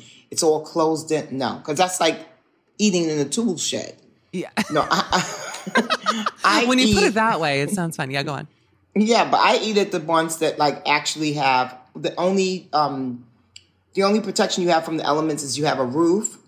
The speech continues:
Speaker 2: Yeah.
Speaker 1: and you have a side, but the whole entire front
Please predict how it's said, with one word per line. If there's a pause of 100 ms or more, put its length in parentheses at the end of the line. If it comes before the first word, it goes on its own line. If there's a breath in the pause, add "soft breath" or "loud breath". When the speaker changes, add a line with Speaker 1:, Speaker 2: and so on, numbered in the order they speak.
(300)
Speaker 2:
Yeah.
Speaker 1:
and
you
have
a
side,
but
the
whole
entire
front